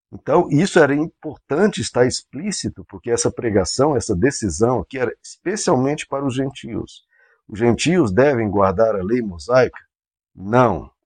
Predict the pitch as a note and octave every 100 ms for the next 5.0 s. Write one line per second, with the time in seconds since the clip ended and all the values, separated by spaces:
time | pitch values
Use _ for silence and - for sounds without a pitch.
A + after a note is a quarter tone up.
0 | _ G#2+ F#2+ - _ _ _ E2 F2+ G2+
1 | - A2+ G#2+ A2 A#2 C3 A#2 A2 A2 B2+
2 | A#2 C#3 D#3 C3+ - _ _ _ _ G#2+
3 | G2+ A2 F2+ B2 C#3+ - A2+ A2+ A2 F2+
4 | G2+ A2+ F#2+ G2 A2 - G2 A2 C#3+ -